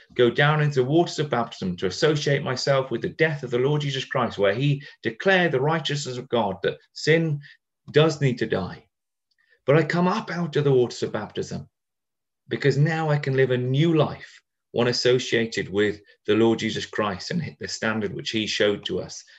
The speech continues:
uh, showing, um, yeah, God's wonderful character." So let's look at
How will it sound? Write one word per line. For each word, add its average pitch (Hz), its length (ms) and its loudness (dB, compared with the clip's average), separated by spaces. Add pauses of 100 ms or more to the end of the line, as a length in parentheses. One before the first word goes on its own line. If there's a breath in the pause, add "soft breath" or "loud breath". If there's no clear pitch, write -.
(180)
uh, 147 60 -8
showing, 101 560 0 (300 soft breath)
um, 90 420 -2 (300 soft breath)
yeah, 92 260 2 (140)
God's 95 280 2
wonderful 95 440 -2
character." - 600 -10 (440 soft breath)
So 151 140 4
let's 185 160 4
look 135 200 -2
at - 140 0